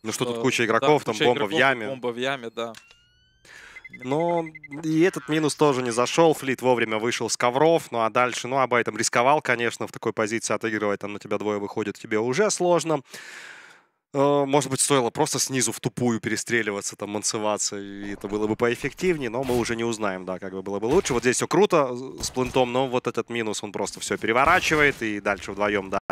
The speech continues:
Speaker 1: пикнули яму, и спокойно доиграли эту пистолетку. Игроки команды Outsiders, будет Форс, Скаут, Фамас, э, М П шка, Пэшка, Дигл, ну и чуть-чуть гранат докупили, да, парочка смоков, там флешка ей есть.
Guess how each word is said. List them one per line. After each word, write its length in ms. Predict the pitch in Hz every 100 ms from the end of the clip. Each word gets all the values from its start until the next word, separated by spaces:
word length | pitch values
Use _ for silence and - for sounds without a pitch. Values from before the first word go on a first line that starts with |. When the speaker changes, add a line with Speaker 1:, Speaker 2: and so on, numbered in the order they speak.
| -
Speaker 1:
пикнули 340 | 113 120 127
яму, 440 | 139 165 185 143 127
и 120 | 143
спокойно 480 | - 113 131 127 107
доиграли 400 | 107 110 117 110
эту 100 | -
пистолетку. 560 | - 117 110 107 120 107 - - - - - -
Игроки 300 | 123 135 147
команды 420 | 147 147 143 143 147
Outsiders, 800 | 151 - 143 123 123 - - 123
будет 460 | 135 151 135 131
Форс, 520 | - - 165 196 202 - -
Скаут, 480 | - 139 147 180 175
Фамас, 1080 | - - 131 127 131 143 160 175 165 - -
э, 420 | 156 160 156 156 147 143 139
М 140 | 127
П 180 | - 117
шка, 220 | - 113
Пэшка, 720 | - 147 165 - 147 143 135 123 117 _
Дигл, 580 | 104 143 139 139 131 123 _
ну 160 | 143 165
и 120 | 113 101 107
чуть-чуть 260 | - - 104
гранат 320 | 98 104 120
докупили, 400 | - - 113 113
да, 120 | 98
парочка 360 | 95 101 98 -
смоков, 360 | 101 98 117 -
там 120 | 92
флешка 300 | 107 104 98
ей 120 | 98
есть. 220 | 87 -